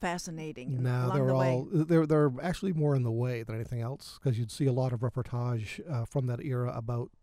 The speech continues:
Speaker 2: you know, Booth being seen somewhere. You know, there was a guy in Enid, Oklahoma, who claimed to be Booth.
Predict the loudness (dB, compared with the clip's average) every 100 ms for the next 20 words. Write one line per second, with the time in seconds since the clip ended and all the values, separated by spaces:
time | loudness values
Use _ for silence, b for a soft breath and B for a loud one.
0 | -10 -4 -4 -4 -8 -10 -14 -18 -20 -20
1 | -20 -20 -20 -20 -12 -10 -2 2 2 2
2 | 0 0 2 2 2 0 0 0 0 -2
3 | -2 -2 -4 -6 -4 -2 -2 -2 -2 -2
4 | 0 -2 0 2 2 0 -2 -2 2 2
5 | 2 0 -2 -2 -2 -4 -6 -4 -4 -4
6 | -8